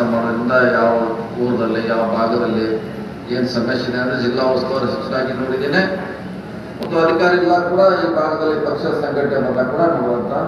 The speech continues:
ಪ್ರಯತ್ನವನ್ನ ಮಾಡಿದ್ದೇನೆ. ಅದಕ್ಕಾಗಿ ನೀವೇನು ಭರವಸೆ ಇಟ್ಟಿದ್ರೆ ನಮ್ಮ ಮೇಲೆ, ಖಂಡಿತವಾಗಿ ಅದನ್ನ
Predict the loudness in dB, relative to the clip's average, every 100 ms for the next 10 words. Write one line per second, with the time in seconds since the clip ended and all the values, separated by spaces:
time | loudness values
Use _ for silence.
0 | -4 -8 -8 -8 -4 -2 -2 0 0 0
1 | 2 4 4 2 0 -2 -6 -8 -10 -10
2 | -10 -12 -12 -10 -10 -8 -6 -4 -4 -4
3 | -4 -2 2 4 4 2 4 6 6 4
4 | 2 2 4 4 2 0 -2 -2 0 0
5 | 0 -2 0